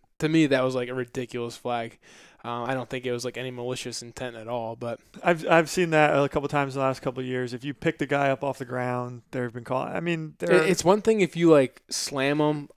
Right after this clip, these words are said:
Speaker 2: Yeah, but
Speaker 1: directly into the ground, but when you, like, bear hug him on top of you, I feel like it's
Speaker 2: Yeah, I know.
Speaker 1: less
Speaker 2: I've,
Speaker 1: of a
Speaker 2: yeah, you're right. I've, I've,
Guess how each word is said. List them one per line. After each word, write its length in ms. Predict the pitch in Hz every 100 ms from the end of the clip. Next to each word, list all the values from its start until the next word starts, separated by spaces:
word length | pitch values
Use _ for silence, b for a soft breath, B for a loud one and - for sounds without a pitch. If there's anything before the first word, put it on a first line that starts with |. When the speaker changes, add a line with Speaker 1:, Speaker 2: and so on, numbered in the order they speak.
| -
Speaker 2:
Yeah, 320 | 190 - -
but 100 | 175
Speaker 1:
directly 380 | 147 147 147 156
into 160 | 151
the 100 | 151
ground, 280 | 131 135 147
but 60 | 135
when 100 | 139
you, 100 | 151
like, 200 | 135 -
bear 180 | 139 127
hug 180 | 151
him 100 | 143
on 120 | 135 120
top 220 | 127 139
of 120 | 143
you, 200 | 160 156
I 180 | 123 123
feel 200 | - 127
like 220 | 123 117
it's 400 | 113 - - -
Speaker 2:
Yeah, 260 | 208 202 180
I 100 | 208
know. 220 | 185 160 147
Speaker 1:
less 280 | - 160 -
Speaker 2:
I've, 120 | 120
Speaker 1:
of 100 | 160
a 40 | 156
Speaker 2:
yeah, 260 | 156 143 127
you're 160 | - 156
right. 240 | 143 135 -
I've, 180 | 143 -
I've, 480 | 147 139 135 127 -